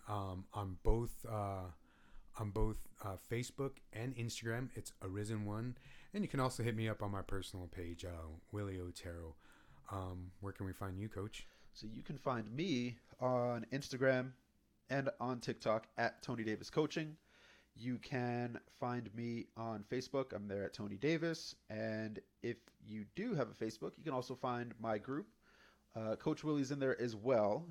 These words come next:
Speaker 2: It
Speaker 1: Mm-hmm.
Speaker 2: is the Macros, Mindset, and Metabolism for Fat Loss Facebook group. We
Speaker 1: Good
Speaker 2: are in
Speaker 1: stuff.
Speaker 2: there. We're talking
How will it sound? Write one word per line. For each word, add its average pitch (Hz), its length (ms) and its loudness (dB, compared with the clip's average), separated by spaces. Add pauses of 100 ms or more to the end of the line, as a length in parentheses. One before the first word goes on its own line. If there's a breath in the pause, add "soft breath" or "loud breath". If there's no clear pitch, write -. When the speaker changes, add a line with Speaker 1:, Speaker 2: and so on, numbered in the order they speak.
Speaker 2:
It 110 160 -2
Speaker 1:
Mm-hmm. 113 120 2
Speaker 2:
is 107 220 -6 (140)
the 117 300 -2 (100)
Macros, 131 340 2
Mindset, 120 440 0
and 110 100 -6
Metabolism 110 560 0
for 98 160 -6
Fat - 260 0
Loss 101 220 -4
Facebook 120 360 -4
group. 131 240 0 (500 loud breath)
We 110 180 -2
Speaker 1:
Good 104 100 0
Speaker 2:
are 110 100 4 (100)
in 117 80 4
Speaker 1:
stuff. 117 100 2
Speaker 2:
there. 117 200 2
We're 107 120 0
talking 107 400 -2